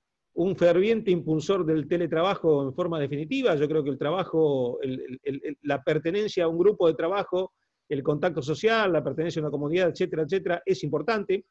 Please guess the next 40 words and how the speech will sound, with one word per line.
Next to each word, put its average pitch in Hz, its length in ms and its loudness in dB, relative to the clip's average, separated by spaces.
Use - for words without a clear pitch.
con 123 140 -8
lo 131 100 -10
cual 139 400 -2
estas 165 300 -4
figuras 175 320 4
permanentes 160 520 -2
de 151 60 2
teletrabajo 160 560 -2
tampoco 151 380 -2
me 147 100 -2
parecen, 127 640 -4
este, 139 640 -2
eh, 117 920 -6
súper 185 440 2
beneficiosas 156 560 2
para 147 140 0
el 135 40 -4
trabajador, 226 640 2
pero 175 480 2
creo 190 320 4
que 165 200 2
es 170 120 0
inevitable 165 480 2
que 160 80 2
de 156 60 2
algún 147 200 -2
modo 165 140 -2
lo 139 100 2
regulemos. 131 520 0
En 190 140 4
ese 254 220 2
sentido, 233 500 2
la 214 60 4
actividad 190 320 4
de 208 40 8
ustedes 226 240 4
va 196 60 4
a 175 40 0
ser 202 100 4
importantísima. 175 640 -2